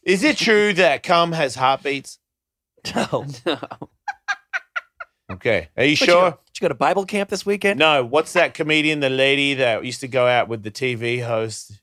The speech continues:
Speaker 1: She's a Jewish lady.
Speaker 3: Roseanne Barr?
Speaker 1: Nah, she's hot.
Speaker 3: Hmm.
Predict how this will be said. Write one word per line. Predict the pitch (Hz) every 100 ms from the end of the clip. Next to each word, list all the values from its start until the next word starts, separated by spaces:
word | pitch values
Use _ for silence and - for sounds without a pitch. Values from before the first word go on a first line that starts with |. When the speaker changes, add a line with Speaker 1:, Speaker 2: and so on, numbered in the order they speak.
| _
Speaker 1:
She's | - - 55 98 - - _ _ _ _ _ _
a | _ -
Jewish | 90 98 -
lady. | 98 92 92 92 95 _ _ _
Speaker 3:
Roseanne | 120 120 139 143
Barr? | 110 165 294 _ _ _
Speaker 1:
Nah, | 101 110 104 98
she's | - 101
hot. | 101 107 80 - _ _ _ _ _ _ _ _ _ _ _ _ _ _ _ _ _ _ _ 120
Speaker 3:
Hmm. | 117 107 104 92